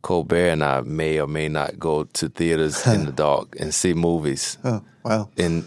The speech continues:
Speaker 1: and check 'em out, you know.
Speaker 2: Yeah.
Speaker 1: In the dark, you don't know who it is. Wear hoodies, boom.
Speaker 2: Yeah. <laughs> What's your, what's your favorite movie?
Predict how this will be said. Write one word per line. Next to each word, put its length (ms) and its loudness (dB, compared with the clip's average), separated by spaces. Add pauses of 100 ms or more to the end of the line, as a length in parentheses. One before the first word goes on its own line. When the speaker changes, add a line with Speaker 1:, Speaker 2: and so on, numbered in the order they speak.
Speaker 1:
and 180 0
check 280 2
'em 140 4
out, 240 2
you 120 -2
know. 300 -2
Speaker 2:
Yeah. 180 6
Speaker 1:
In 60 2
the 100 0
dark, 320 4
you 100 2
don't 220 6
know 140 6
who 200 6
it 60 6
is. 440 4
Wear 240 2
hoodies, 440 2
boom. 640 2
Speaker 2:
Yeah. 220 2 (380)
<laughs> 1040 -2
What's 220 4
your, 80 2
what's 180 6
your 80 6
favorite 280 8
movie? 260 4